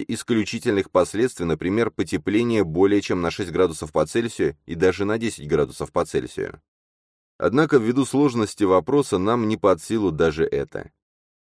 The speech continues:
Я могу лишь сказать, что с учётом всех неопределённостей к две тысячи тридцатому году атмосфера может потеплеть на любое количество градусов вплоть до тринадцати градусов по Цельсию, и даже это не строгий предел.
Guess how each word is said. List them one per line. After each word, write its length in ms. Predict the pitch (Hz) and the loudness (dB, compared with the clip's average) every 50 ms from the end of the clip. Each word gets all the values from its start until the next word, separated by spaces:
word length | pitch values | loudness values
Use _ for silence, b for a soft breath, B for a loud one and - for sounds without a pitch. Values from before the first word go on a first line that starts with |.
| _ _ _ _ | _ _ _ _
Я 160 | - 82 90 | -2 0 2
могу 260 | 90 95 101 104 127 | 2 2 2 2 2
лишь 180 | 123 113 104 - | 2 2 0 0
сказать, 400 | - - 98 90 87 113 117 - | 0 2 2 4 4 2 0 0
что 240 | - - - 95 92 | -4 -2 0 0 0
с 100 | - - | 2 -2
учётом 460 | 101 87 - - 123 170 107 92 85 | -4 -2 2 2 2 2 2 0 -2
всех 280 | - - 110 107 - - | -2 0 0 0 2 2
неопределённостей 920 | 98 92 87 78 92 90 78 85 85 101 113 113 95 80 76 - - - | 0 0 0 0 0 -2 -2 0 2 2 2 2 0 -2 -4 -8 -10 -12
к 80 | 64 67 | -12 -8
две 140 | 71 92 107 | -8 -8 -6
тысячи 320 | - 170 151 - - 220 | -6 -6 -6 -6 -6 -4
тридцатому 500 | 156 - 104 - 127 113 110 107 98 95 | -2 -2 2 2 2 2 4 2 0 0
году 280 | 87 95 117 127 98 95 | 2 2 2 6 6 4
атмосфера 600 | 90 80 95 92 92 - - - 123 127 113 101 | 4 4 2 -2 -2 -2 -2 2 4 4 6 4
может 380 | 98 104 107 98 104 98 - | 4 2 2 0 0 -4 -4
потеплеть 720 | - - 107 - - 107 92 78 - 107 113 123 120 - | -2 -2 -2 0 0 -2 0 0 0 2 2 0 0 -2
на 180 | - - 107 113 | -4 -2 0 0
любое 480 | 113 107 110 107 98 92 101 107 110 104 | 2 2 2 0 2 4 4 4 4 4
количество 500 | - 101 90 95 98 90 - - 85 82 | 4 2 2 2 0 -4 -4 -4 -4 0
градусов 480 | 78 90 98 101 101 98 - 117 101 | 2 2 2 2 2 0 -4 -4 -4
вплоть 380 | - - - - 92 95 98 95 | -4 -10 -8 0 2 2 2 4
до 120 | 87 107 | 2 0
тринадцати 560 | 101 - 98 95 85 85 87 87 - - - | 2 2 0 2 2 0 0 -2 -2 -4 -2
градусов 440 | 98 87 82 80 78 76 - 92 80 - | 0 2 2 2 2 2 -4 -8 -2 0
по 140 | 92 90 | 2 2
Цельсию, 560 | 85 - 80 69 65 - - 67 62 52 - - _ _ _ _ _ | 2 0 -2 -2 -2 -6 -6 -6 -6 -6 -6 -12 _ _ _ _ _
и 100 | - 87 | -10 -4
даже 320 | 82 78 90 90 87 101 - | 0 2 2 2 2 0 0
это 460 | - 104 107 90 76 76 62 - - _ _ | 2 2 2 2 2 -2 -4 -4 -8 _ _
не 140 | - 85 85 | -6 -6 -6
строгий 400 | 78 - - 80 76 65 65 64 | -4 -2 0 0 0 -2 -4 -8
предел. 520 | - - 78 78 69 67 62 50 50 50 | -6 -4 -6 -4 -4 -6 -6 -6 -8 -10